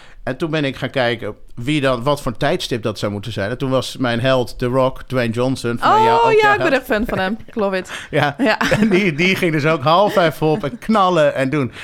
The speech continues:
Speaker 1: Dus
Speaker 2: Oh,
Speaker 1: toen dacht
Speaker 2: wauw.
Speaker 1: ik, toen dacht ik, eh,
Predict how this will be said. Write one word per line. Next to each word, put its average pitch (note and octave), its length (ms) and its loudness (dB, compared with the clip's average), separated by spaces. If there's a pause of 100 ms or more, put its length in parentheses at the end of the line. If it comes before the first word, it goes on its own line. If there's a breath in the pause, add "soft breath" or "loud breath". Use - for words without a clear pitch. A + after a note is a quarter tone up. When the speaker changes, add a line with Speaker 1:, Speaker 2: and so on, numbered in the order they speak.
(240 loud breath)
Speaker 1:
Dus - 20 -4
Speaker 2:
Oh, C3 100 -2
Speaker 1:
toen F4+ 80 0
dacht A3 180 2
Speaker 2:
wauw. - 120 0
Speaker 1:
ik, F#3+ 60 -10 (560 loud breath)
toen D3+ 160 -2
dacht D3+ 240 0
ik, C#3+ 200 -4
eh, C3 260 0